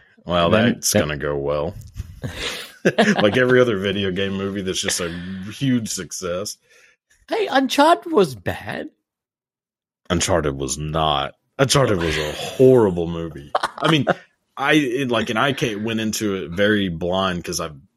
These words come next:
Speaker 1: never played the game, don't know anything about the game. But I remember watching that movie and thinking, "This is, this is not good."
Speaker 2: Hmm. Hey, I found it,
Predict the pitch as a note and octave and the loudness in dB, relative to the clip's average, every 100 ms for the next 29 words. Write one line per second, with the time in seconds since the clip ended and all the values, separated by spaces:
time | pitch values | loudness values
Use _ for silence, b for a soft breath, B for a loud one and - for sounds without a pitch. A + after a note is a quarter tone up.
0 | _ D#2 D2 D#2 - G2+ F#2+ F#2+ A#2+ G2 | _ -14 -12 -12 -4 -2 -2 0 2 0
1 | F#2+ F#2+ G#2 C#3 G#2+ F#2 D#2+ D#2 D2 D2 | -2 -4 -2 -2 -2 -4 -8 -10 -16 -16
2 | C2+ F#2 G#2+ A#2 A2 A2 G#2 F#2+ F2+ E2 | -6 0 2 4 4 4 2 0 -2 -4
3 | D2+ D2+ C#2 - D2 F2 - - - - | -8 -10 -14 -16 -6 -2 -2 -4 -14 -20
4 | - - - - - _ G#2+ - - B1 | -14 -12 -12 -14 -16 _ 2 2 0 -8
5 | A1+ - - _ _ _ _ - _ _ | -12 -14 -20 _ _ _ _ -20 _ _
6 | _ - G#2 C#2+ B B B B B B | _ -6 -4 -4 B B B B B B
7 | B B B B B - - D3+ B B | B B B B B 0 0 0 B B
8 | - _ _ B2+ E3+ F#3 G3 F#3 D#3+ | -20 _ _ 0 0 4 4 4 2